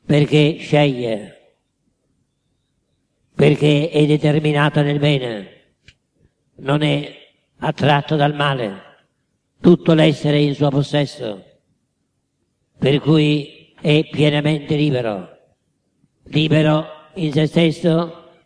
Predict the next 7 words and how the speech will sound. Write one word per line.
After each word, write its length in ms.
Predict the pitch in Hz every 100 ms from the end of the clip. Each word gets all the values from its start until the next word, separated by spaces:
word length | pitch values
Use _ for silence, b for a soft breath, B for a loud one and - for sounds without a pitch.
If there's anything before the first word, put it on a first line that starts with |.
| _ _ _ _
libero 540 | - 147 147 151 147
nel 200 | 143 147
creare, 680 | 139 143 143 160 165 170 185 - - _ _ _ _ _ _ _ _ _ _ _ _
perché 640 | - 139 143 147 147 - -
crea 320 | 147 139 143
nella 220 | 143 143
libertà. 680 | 139 139 139 - 139 101